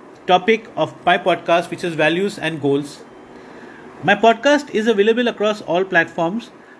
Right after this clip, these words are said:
and I even have my blog website, which is george nathaniel dot net. Come and listen to my podcast, read my blogs,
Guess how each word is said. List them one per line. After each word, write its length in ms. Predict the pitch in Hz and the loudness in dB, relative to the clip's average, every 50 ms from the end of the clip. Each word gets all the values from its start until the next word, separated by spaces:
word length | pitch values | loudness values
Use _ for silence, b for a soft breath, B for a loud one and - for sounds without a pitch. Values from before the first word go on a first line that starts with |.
| B B | B B
and 140 | - 185 220 | -4 -2 0
I 80 | 240 220 | 2 2
even 200 | 233 254 285 262 | 2 2 4 4
have 160 | 254 254 247 | 4 4 2
my 120 | 240 233 | 0 -2
blog 320 | 196 160 160 175 196 202 180 | -2 -2 0 0 0 0 0
website, 480 | 185 175 175 - 190 180 180 180 175 - - | -2 -6 -4 -4 -2 -2 -2 -2 -4 -8 -8
which 200 | 156 170 170 190 | -8 -6 -4 -4
is 140 | 190 151 | -6 -6
george 380 | 131 - - 190 202 214 208 208 | -6 -2 2 2 4 4 2 0
nathaniel 540 | 208 208 202 190 185 190 190 196 202 190 - - - - - 127 127 | -2 -2 0 0 0 0 0 -2 -2 -2 -4 -8 -18 -20 -18 -10 -6
dot 340 | 127 160 170 165 - - 131 | -2 -2 -2 -2 -4 -6 -2
net. 260 | 131 135 127 131 - - - - B B B B B B B B B - - | 0 0 0 -2 -6 -14 -18 -20 B B B B B B B B B -4 0
Come 200 | 214 240 262 277 | 2 4 4 4
and 320 | 285 277 277 269 254 - - - - - - - - - - | 4 2 2 -2 -4 -8 -16 -20 -20 -20 -20 -20 -20 -16 -10
listen 340 | 143 156 202 214 214 311 262 | -4 -2 0 0 0 0 0
to 60 | 294 | 2
my 100 | 262 269 | 0 0
podcast, 680 | 254 262 233 220 208 214 - 233 220 220 220 208 - - | 0 2 0 0 0 0 0 2 2 2 2 0 -2 -2
read 160 | 180 208 208 | -2 -2 0
my 160 | 214 226 226 | 2 0 0
blogs, 540 | 208 175 180 175 175 180 175 - - - | 2 2 2 2 2 2 0 -4 -14 -20